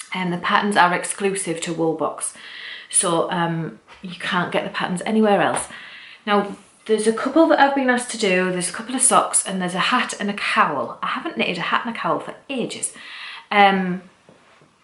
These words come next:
but the hat and the cowl, as long as I've got this correct, um, they will be, you won't get both.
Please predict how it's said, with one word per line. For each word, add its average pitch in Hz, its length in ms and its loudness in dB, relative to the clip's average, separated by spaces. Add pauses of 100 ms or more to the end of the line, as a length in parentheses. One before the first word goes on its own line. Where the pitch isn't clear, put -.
(380)
but 202 460 6 (540)
the 226 120 0
hat - 280 0
and 294 120 0
the 294 60 2
cowl, 196 460 6
as 202 200 -2
long 254 200 4
as 262 100 2
I've 247 200 4
got - 240 4
this 220 200 -4
correct, - 840 0 (300)
um, 180 600 0
they 233 240 8
will 262 240 4
be, 175 600 4 (1500)
you 185 120 -16
won't 208 140 -2
get - 180 -4
both. 147 400 2